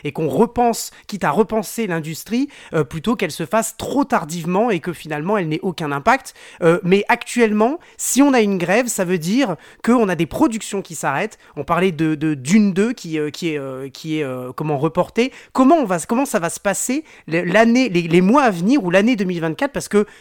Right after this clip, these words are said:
la, la vraie question, c'est est-ce qu'on va avoir des choses à regarder, quoi ? Enfin, je, je dramatise, mais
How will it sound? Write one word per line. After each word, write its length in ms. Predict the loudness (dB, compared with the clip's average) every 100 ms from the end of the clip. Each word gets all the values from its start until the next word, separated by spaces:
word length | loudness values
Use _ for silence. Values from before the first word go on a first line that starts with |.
| _ _ _ -18 -4
la, 160 | -2
la 120 | 0 0
vraie 180 | 0
question, 380 | 0 -4 -4 -6
c'est 220 | -4 -6 -6
est-ce 120 | -6
qu'on 100 | 0
va 100 | 0
avoir 200 | 2 0
des 100 | -2
choses 320 | -2 -2 -2
à 40 | -2
regarder, 360 | -2 -2 -2
quoi ? 220 | -4 -8 -4
Enfin, 180 | -4 -4 _ _
je, 160 | -6 -4
je 140 | -2
dramatise, 600 | -2 0 -2 -2 -2 -2
mais 140 | -2